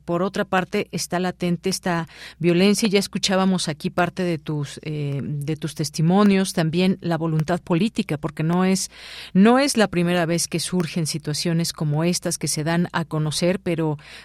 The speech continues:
pues, eh, no sabemos tampoco cuántas, tantas personas puedan estar en ello, justo cuando pues intentan,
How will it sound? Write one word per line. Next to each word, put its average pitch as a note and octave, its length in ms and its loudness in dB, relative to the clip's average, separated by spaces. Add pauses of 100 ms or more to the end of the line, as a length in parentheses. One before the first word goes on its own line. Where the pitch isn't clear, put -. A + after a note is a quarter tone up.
pues, - 340 -4
eh, D#3 480 -4 (300)
no F3 180 6
sabemos F#3 480 4
tampoco E3+ 480 0
cuántas, F#3+ 540 4
tantas F#3 340 -2
personas E3+ 400 -4
puedan E3 320 -2
estar E3 400 -2 (360)
en E3 200 4
ello, F#3+ 380 4
justo G3+ 340 -2
cuando E3+ 320 2
pues D3+ 240 -2
intentan, F#3+ 600 4